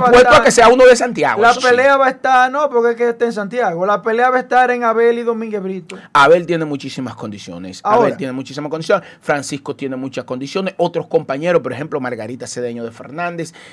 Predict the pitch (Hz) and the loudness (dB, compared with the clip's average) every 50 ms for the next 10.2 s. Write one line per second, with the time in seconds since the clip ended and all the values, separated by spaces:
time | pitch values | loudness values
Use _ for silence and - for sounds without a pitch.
0 | - _ 156 170 208 226 - 214 262 247 254 254 254 254 247 240 240 247 - - | -18 _ -4 -4 -4 -4 -6 -10 -2 2 2 2 4 4 4 4 4 2 0 -2
1 | - - - 247 254 269 269 269 262 254 247 254 - - 180 170 170 175 196 233 | -4 -6 -8 -2 0 0 0 0 2 0 0 0 0 0 0 0 0 -2 -2 0
2 | 240 247 254 254 247 - 240 247 277 285 - 285 277 254 247 247 247 254 254 247 | 2 2 2 4 4 4 4 4 0 -2 -2 0 0 0 0 0 2 2 0 0
3 | 240 254 254 254 240 190 190 240 226 233 - 254 233 240 220 202 202 202 214 220 | -2 -4 -4 -6 -6 -2 -2 -2 -2 0 -2 -2 -2 -2 -4 -4 -4 -4 -4 -6
4 | 208 - 214 202 - 202 185 - - 160 160 175 185 165 185 180 - 190 185 190 | -6 -6 -8 -6 -6 -8 -10 -8 -6 -6 -6 -6 -6 -8 -8 -2 -2 -2 -2 -2
5 | - 208 185 180 170 170 175 175 202 226 226 240 285 330 330 330 320 - 302 277 | -6 -6 -4 -2 -2 -2 -2 -2 -2 0 0 0 0 0 -2 -4 -4 2 4 6
6 | 277 277 254 233 - - - 208 214 214 214 220 214 233 240 233 277 - 262 254 | 6 6 4 2 -2 -2 -4 2 2 4 4 4 2 0 -2 -4 -2 4 4 4
7 | 240 233 240 247 254 233 254 247 240 233 240 - 208 196 202 202 202 196 202 214 | 6 4 2 -2 -2 2 6 6 6 6 4 -4 -6 -6 -4 -4 -6 -6 -6 -6
8 | 220 226 226 226 220 220 226 220 226 226 226 226 - - 190 170 180 175 170 - | -4 -2 0 0 0 -2 -2 -6 -4 -4 -4 -4 -4 -4 -2 -2 -2 -4 -2 -2
9 | 196 202 - 214 202 220 214 208 214 208 226 226 214 220 220 214 - 262 233 214 | 0 2 2 2 2 2 0 0 -2 -2 -2 -2 0 0 0 0 -2 -2 -2 -2
10 | 233 240 240 233 | -2 -2 -2 0